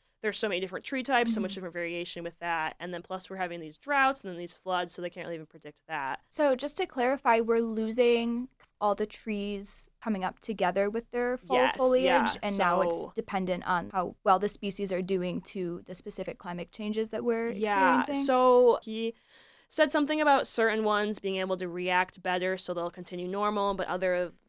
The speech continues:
Speaker 1: the trees aren't used to, like, drought, so they'll drop 'em all together, and there's just different variations there. And then, again, there was that shift I was talking about earlier where we're gonna get a ton more yellow leaves, which I think is horrible news. I love the reds and the oranges there, but they're all different, and they all respond differently to those climate disa-,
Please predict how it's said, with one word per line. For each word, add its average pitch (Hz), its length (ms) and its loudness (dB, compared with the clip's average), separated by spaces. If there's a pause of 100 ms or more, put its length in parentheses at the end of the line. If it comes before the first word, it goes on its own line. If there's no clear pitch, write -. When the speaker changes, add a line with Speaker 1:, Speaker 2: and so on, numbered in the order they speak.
Speaker 1:
the 170 60 -20
trees 180 260 -6
aren't 156 160 -8
used 175 220 -10
to, 170 60 -12
like, 165 180 -10
drought, 311 500 2
so - 160 -6
they'll 185 240 0
drop 180 300 -2
'em 185 100 -8
all 175 80 -4
together, 180 840 -2
and 170 280 -8
there's 180 120 -8
just - 100 -8
different 240 180 -6
variations 180 540 -6
there. 165 480 -6
And 175 160 -8
then, 160 340 -10
again, 180 280 -4
there 180 140 -4
was 180 160 -6
that 160 520 -4
shift - 320 -6
I 170 80 -4
was 175 140 -4
talking 175 180 -8
about 160 200 -8
earlier 160 300 -4
where 160 120 -6
we're 160 60 -8
gonna 160 180 -10
get 151 160 -12 (120)
a - 40 -20
ton 196 280 -6
more 170 200 -4
yellow 160 380 0
leaves, 262 360 0
which 196 160 -6
I 160 60 -6
think 165 160 -10
is 151 160 -14
horrible 165 340 -6
news. 160 320 -6
I 151 100 -10
love 160 220 -6
the 156 240 -8
reds 160 240 -10
and 156 100 -12
the 156 60 -18
oranges 160 460 -8
there, 160 300 -4 (100)
but 175 100 -4
they're 175 140 0
all 180 140 2
different, 160 540 -6
and 156 380 -6
they 170 120 -4
all 170 120 0
respond 160 340 -10
differently 117 300 -12
to - 100 -12
those 98 200 -10
climate 101 480 -12
disa-, - 180 -12